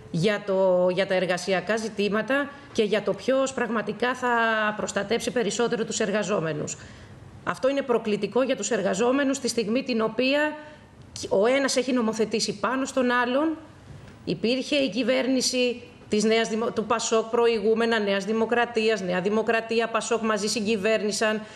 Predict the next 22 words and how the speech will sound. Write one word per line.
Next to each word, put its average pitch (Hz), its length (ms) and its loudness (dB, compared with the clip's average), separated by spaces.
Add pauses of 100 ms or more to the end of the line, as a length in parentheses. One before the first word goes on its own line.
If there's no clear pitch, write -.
(120)
Ο 220 140 2
σύριζα 226 380 0
συνέχισε 240 640 0
πάνω 214 240 -2
σε 220 120 -2
αυτό 202 200 0
το 220 100 2
νομοθετικό 208 580 0
πλαίσιο 202 580 2 (240)
και - 100 0
έχει 220 180 0
νομοθετήσει 208 600 0
κι 202 160 0
άλλα. 190 400 0 (520)
Και 254 120 2
κινούνται 226 880 2
όλα 190 560 2 (220)
πάνω 311 280 0
στον 285 260 0
ελαστικό 233 580 0
χρόνο 226 300 2
εργασίας, 175 720 0